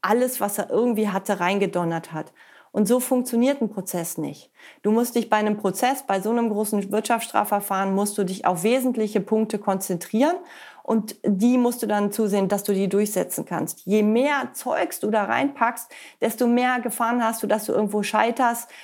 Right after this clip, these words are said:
und dass es zu lange dauert. Und genau das ist dann hier auch passiert.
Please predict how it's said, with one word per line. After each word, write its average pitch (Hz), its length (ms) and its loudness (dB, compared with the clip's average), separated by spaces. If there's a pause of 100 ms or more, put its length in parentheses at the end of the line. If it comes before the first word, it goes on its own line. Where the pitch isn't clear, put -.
(120)
und 208 160 2
dass 208 160 2
es 208 140 -2
zu 220 100 2
lange 214 360 2
dauert. 190 500 0 (300)
Und 202 180 -2
genau 208 300 2
das 214 200 -2
ist 196 220 -2
dann 196 100 0
hier 196 240 -2
auch 180 220 -2
passiert. 165 500 -2